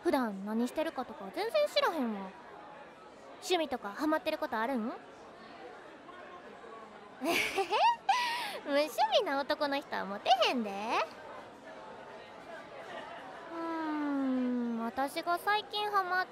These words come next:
てるのは、YouTube見ることかな。で、よく見るのは、ゲーム実況。ゲーム実況。そう。ゲーム実況すっごい好き。まあ、何のゲームかっていうか、まあ、な-、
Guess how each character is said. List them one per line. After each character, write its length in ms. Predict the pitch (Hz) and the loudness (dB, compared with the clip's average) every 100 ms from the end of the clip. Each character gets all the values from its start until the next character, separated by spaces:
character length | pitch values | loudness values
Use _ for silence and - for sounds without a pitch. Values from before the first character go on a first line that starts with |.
| - - | -6 -2
て 100 | 339 | 2
る 200 | 339 320 | 2 2
の 280 | 262 226 226 | 0 0 2
は、 520 | 220 220 214 214 - - - - - - - - - - - 214 | 2 2 2 0 -2 -8 -12 -14 -14 -14 -14 -14 -12 -12 -8 -4
YouTube 680 | 226 294 339 605 659 403 | 0 0 4 8 8 8
見 120 | 262 233 | 4 2
る 80 | |
こ 140 | 226 277 | 2 0
と 100 | 285 | 0
か 120 | 226 | 0
な。 500 | 226 285 330 359 392 480 - - - - - | 2 4 6 6 6 2 -6 -14 -14 -14 0
で、 280 | 262 294 254 | 4 6 8
よ 120 | 294 | 6
く 100 | 302 262 | 4 2
見 120 | 254 | 2
る 80 | 247 | 2
の 160 | 226 | 4
は、 260 | 359 359 214 - - - - - - | 6 6 2 -8 -12 -14 -14 -12 2
ゲ 120 | 285 | 8
ー 60 | 277 | 8
ム 80 | 277 | 8
実 160 | 277 - | 4 2
況。 200 | 262 208 - - - - - | 2 2 -2 -12 -14 -14 0
ゲ 120 | 311 311 | 8 8
ー 60 | |
ム 100 | 320 | 8
実 120 | 349 - | 2 0
況。 160 | 247 - - - | 0 0 -6 -2
そ 120 | 254 | 0
う。 80 | 202 - - - - - | 0 -2 -12 -12 -8 -2
ゲ 100 | 233 | 0
ー 40 | |
ム 100 | 240 | 0
実 120 | 240 233 | -2 -4
況 140 | 233 220 | -4 -4
す 120 | 240 | -6
っ 20 | - - - - - - - - 311 | -12 -14 -16 -14 -14 -14 -14 0 6
ご 80 | |
い 140 | 381 311 | 6 6
好 120 | 277 | -2
き。 140 | 254 - - - - - - - - - - - - | -2 -2 -6 -14 -14 -16 -16 -16 -16 -14 -14 -14 -6
ま 320 | 262 277 285 262 | 4 8 10 8
あ、 40 | |
何 240 | 254 285 | 6 6
の 80 | 311 | 6
ゲ 220 | 330 403 | 6 6
ー 40 | 302 | 6
ム 80 | 247 | 2
か 160 | 226 | 0
っ 60 | 226 | -2
て 140 | 233 226 | -2 -2
い 140 | 226 | -2
う 60 | 226 | -2
か、 320 | 269 247 226 | 2 4 4
ま 140 | 240 | 2
あ、 20 | 233 | 2
な-、 180 | 226 | 2